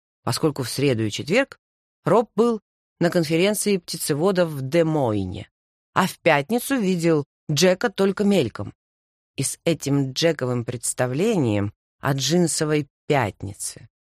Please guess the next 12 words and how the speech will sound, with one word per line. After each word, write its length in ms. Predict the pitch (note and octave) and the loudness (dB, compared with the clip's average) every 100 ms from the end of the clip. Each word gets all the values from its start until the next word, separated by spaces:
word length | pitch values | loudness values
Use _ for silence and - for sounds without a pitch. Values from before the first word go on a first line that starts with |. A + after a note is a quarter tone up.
| _ _ _ | _ _ _
долгий 520 | D3+ B3+ C4 G#3 A3 | 4 6 4 0 -2
обеденный 580 | G#3 F3 F#3+ E3 D#3+ D#3 | -2 2 0 2 -2 -2
перерыв 760 | - C3 B2 D3 D4+ E4+ - - | -4 -6 -4 0 2 2 -2 -18
и 80 | - | -14
короткий 600 | - A#2 A#2+ E3 - D3+ | -6 -4 -4 -8 -10 -10
день. 300 | C#3 - G2 - _ _ _ _ _ _ _ | -10 -12 -14 -18 _ _ _ _ _ _ _
Он 200 | - E4 | 2 4
потянулся 520 | D#4 C4 A#3 A#3 G#3 F#3+ | 4 2 2 2 2 0
за 120 | G3 | -2
телефоном 600 | F3+ F3 F3 D#4 D4 A#3+ | -2 -4 0 2 2 0
и 40 | |
позвонил. 560 | - F3 F3 D#3 A#2+ | -4 -2 0 0 -4